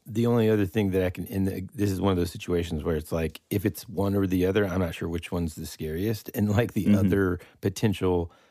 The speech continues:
Speaker 1: reason would be, like, there's so many of these things in the air. Now, again,
Speaker 2: Yeah.
Speaker 1: take yourself out of the Project Blue Beam thing for just a second. And
Speaker 2: Mm-hmm.
Speaker 1: there's so many of these
Speaker 2: <clears throat>
Speaker 1: things that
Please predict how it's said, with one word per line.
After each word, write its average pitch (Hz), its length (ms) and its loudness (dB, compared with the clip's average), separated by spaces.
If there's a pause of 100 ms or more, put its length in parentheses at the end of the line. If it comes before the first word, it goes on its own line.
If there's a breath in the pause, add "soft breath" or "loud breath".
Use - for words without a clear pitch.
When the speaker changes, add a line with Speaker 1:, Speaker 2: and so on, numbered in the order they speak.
(320 soft breath)
Speaker 1:
reason 95 680 2 (300)
would 90 200 -2
be, 90 380 2 (340)
like, 98 180 -2
there's 98 200 2
so 98 280 0
many 95 320 2
of 87 100 0
these 87 380 -6 (260)
things 87 460 -2 (420)
in 95 200 0
the 90 180 -2
air. 95 220 0
Now, 104 260 2
again, 95 400 -2 (160 soft breath)
Speaker 2:
Yeah. 92 140 0
Speaker 1:
take 101 160 -2
yourself - 300 -2
out 95 200 0
of 87 60 0
the 82 80 -6
Project 87 380 -2
Blue 87 140 -2
Beam 82 280 -2
thing 80 200 -6
for 78 120 -12
just 85 160 -12
a - 20 -14
second. 80 320 -4
And 104 140 4
Speaker 2:
Mm-hmm. 92 100 0
Speaker 1:
there's 92 200 0
so 107 180 2
many 98 140 2
of 87 60 -4
these 87 140 2
Speaker 2:
<clears throat> 175 80 6
Speaker 1:
things 113 200 4
that 85 140 -6